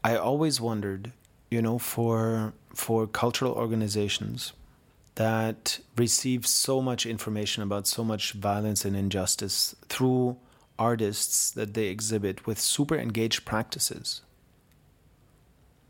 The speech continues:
And these organizations just keep on doing what they're doing and just, you know, continue. Is that enough? I feel we have a different responsibility, and that might be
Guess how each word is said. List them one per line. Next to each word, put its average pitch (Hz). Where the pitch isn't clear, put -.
And 110
these 117
organizations 113
just -
keep -
on 107
doing 113
what 95
they're 98
doing 120
and 98
just, -
you 143
know, 135
continue. 131
Is 120
that 135
enough? 120
I 143
feel 110
we 101
have 104
a -
different 98
responsibility, 113
and 117
that 127
might 120
be 98